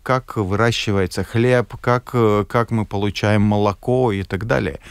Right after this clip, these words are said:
Они, это делается как бы в общем вот таком мировом, э, направлении. Щас у нас, э, всё зелёно, там, э, птички,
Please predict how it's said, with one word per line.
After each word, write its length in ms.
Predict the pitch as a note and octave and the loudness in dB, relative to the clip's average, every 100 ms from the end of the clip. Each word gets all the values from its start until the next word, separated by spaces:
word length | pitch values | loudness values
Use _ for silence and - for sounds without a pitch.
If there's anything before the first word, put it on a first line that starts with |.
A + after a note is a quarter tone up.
| - - - - | -20 -20 -20 -12
Они, 240 | E2 G2+ | -6 -6
это 340 | - - E3 G#3+ | -4 -2 0 0
делается 600 | A2+ F3 G3+ E3 - B2 | 2 2 4 2 0 -4
как 240 | - A#2 | -2 -2
бы 480 | A2 A2+ A2 G2+ G2 F#2 F2 F2 G#2 | 0 2 2 2 0 -4 -8 -8 -2
в 60 | |
общем 420 | D#3 - - C3+ | -2 -2 0 2
вот 180 | A#2+ G#2 | 2 0
таком 640 | - - G#2 G#2 F#2+ F#2+ F2 | -2 -2 0 0 0 -2 0
мировом, 920 | G#2 A2+ A2+ A#2+ C#3 C3 G#2+ G2 F#2 - - - - - | 2 2 2 2 2 2 0 0 -4 -8 -18 -20 -20 -8
э, 120 | F#2 | -2
направлении. 880 | F#2+ F#2+ - F#2+ A#2 F#3+ A3+ G3 C#3+ | 0 0 0 0 2 2 2 2 0
Щас 360 | A2 A#2+ A2+ - | 0 0 0 -2
у 40 | |
нас, 340 | G#2 G2 - G#2 | 0 0 -2 -2
э, 140 | F#2 | -4
всё 260 | - G2+ F#2 | -4 -4 -2
зелёно, 580 | F#2+ B2+ F#3 G3 E3+ | 0 0 0 2 0
там, 420 | C#3 G#2 G2 F#2 D#2+ | 0 0 2 0 0
э, 200 | D#2+ F2+ | -4 -6
птички, 540 | - E3 F3+ - - | -6 -2 0 -2 0